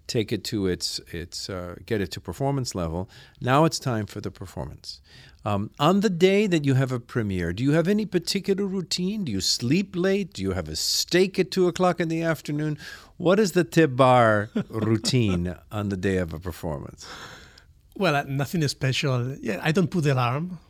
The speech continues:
Speaker 1: Mm-hmm.
Speaker 2: in the, in the morning. That's,
Speaker 1: Okay, so
Speaker 2: of
Speaker 1: you sleep
Speaker 2: course.
Speaker 1: until you wake up.
Speaker 2: Yes, I sleep
Speaker 1: Basically.
Speaker 2: until I
Speaker 1: That's
Speaker 2: wake
Speaker 1: good.
Speaker 2: up, and
Speaker 1: Yeah.
Speaker 2: then, you know, I have a nice meal, and then. But this is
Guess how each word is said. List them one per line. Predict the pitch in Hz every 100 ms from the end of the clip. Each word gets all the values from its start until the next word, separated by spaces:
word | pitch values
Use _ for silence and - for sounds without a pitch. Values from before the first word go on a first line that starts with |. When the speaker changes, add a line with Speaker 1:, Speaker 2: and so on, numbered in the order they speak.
| -
Speaker 1:
Mm-hmm. | 131 151
Speaker 2:
in | 143
the, | 147 147
in | 139
the |
morning. | 135 139 143
That's, | 135 131
Speaker 1:
Okay, | 196 160
so | 156
Speaker 2:
of |
Speaker 1:
you | 156
sleep | 170 160 240
Speaker 2:
course. | 220
Speaker 1:
until | 196
you | 170
wake | 147 123 -
up. | -
Speaker 2:
Yes, | 247 247 180 123 120 165
I |
sleep |
Speaker 1:
Basically. | 147 - 151
Speaker 2:
until | 143 139
I |
Speaker 1:
That's | 139
Speaker 2:
wake | 135
Speaker 1:
good. | 131
Speaker 2:
up, | 135 143
and | 156 143
Speaker 1:
Yeah. |
Speaker 2:
then, | 156 175
you | 156
know, | 143
I |
have | 131 123
a | 127
nice | 120 120
meal, | 139 135 139
and | 135 127
then. | 135 139 - _ _ _ _ _ _ _ _ - - - -
But | - 160
this | 143 147 - -
is | - - - -